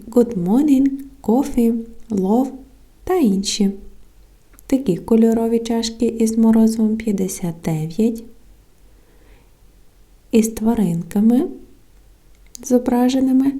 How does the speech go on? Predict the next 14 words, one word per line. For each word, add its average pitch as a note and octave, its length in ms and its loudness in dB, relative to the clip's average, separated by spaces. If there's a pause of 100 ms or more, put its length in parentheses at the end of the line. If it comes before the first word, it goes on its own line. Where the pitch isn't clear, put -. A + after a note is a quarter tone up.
(280)
Ціна — C4+ 360 2
шістдесят A#3 720 0
дев'ять A3+ 380 4
гривень. A3 560 0 (1200)
Синя F#4 640 4
або C#4 280 2
жовта A3+ 420 0
чашка. G3+ 560 0 (1160)
Ціна — C4 400 4 (100)
тридцять C4+ 380 0
дев'ять A#3 360 2 (120)
гривень. A3 500 2 (2000)
Чашка A3+ 480 2
кофе — G3+ 520 -2